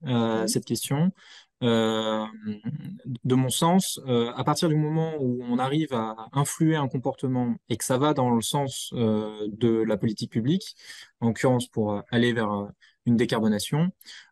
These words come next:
Speaker 1: euh, que ça soit système un ou système deux, euh, ça, ça, ça change pas grand-chose pour moi. Par contre, euh, je suis vraiment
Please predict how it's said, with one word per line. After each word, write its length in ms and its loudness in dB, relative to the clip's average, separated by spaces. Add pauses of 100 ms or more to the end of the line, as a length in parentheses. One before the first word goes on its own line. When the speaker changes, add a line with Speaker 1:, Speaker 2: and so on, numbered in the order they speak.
Speaker 1:
euh, 100 2
que 100 -2
ça 120 0
soit 140 -2
système 360 -2
un 80 0
ou 60 0
système 400 0
deux, 440 2
euh, 220 -12 (1080)
ça, 460 -4 (140)
ça, 320 2
ça 160 0
change 240 -2
pas 100 2
grand-chose 400 -2 (200)
pour 100 6
moi. 240 4 (880)
Par 160 2
contre, 480 4
euh, 520 2 (300)
je 340 4
suis 300 0
vraiment 580 2